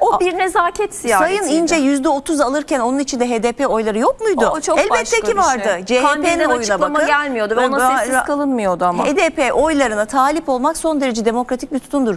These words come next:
Speaker 2: H D P'nin çizgisini onaylamak zorunda değilsiniz. Bakın H D P'yi eleştiriyorum. H D P'nin zaten kendi seçmeni de eleştirdi. Yani oy oranları ortada. Ama iki bin on sekizde Selahattin Demirtaş'ı cezaevinde,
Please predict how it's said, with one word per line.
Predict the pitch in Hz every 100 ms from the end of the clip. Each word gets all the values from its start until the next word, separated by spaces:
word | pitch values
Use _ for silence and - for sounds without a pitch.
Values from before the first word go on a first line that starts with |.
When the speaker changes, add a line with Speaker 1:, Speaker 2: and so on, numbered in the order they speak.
| -
Speaker 2:
H | 220 220
D | 254
P'nin | 277 277
çizgisini | 285 262 226 247
onaylamak | 240 226 233 240 240
zorunda | 254 247 277
değilsiniz. | 359 - 180 - - -
Bakın | 254 269
H | 240
D | 233
P'yi | 233 269
eleştiriyorum. | 226 220 - 240 392 320 175 - - _
H | 233 226
D | 269
P'nin | 302 330 359
zaten | 302 240 220 330 233 -
kendi | 262 262 311
seçmeni | 311 285 311 392
de | 381
eleştirdi. | 233 202 - 180 156 - - -
Yani | 190 180 170
oy | 190 220
oranları | 220 226 220 254 392
ortada. | 262 - 156 127 - - - _
Ama | - 294 311 - -
iki | 247 -
bin | 349
on | 359 480
sekizde | 392 320 285 269
Selahattin | 302 302 320 339 320
Demirtaş'ı | 311 359 330 277
cezaevinde, | 220 247 320 349 320 240 208 170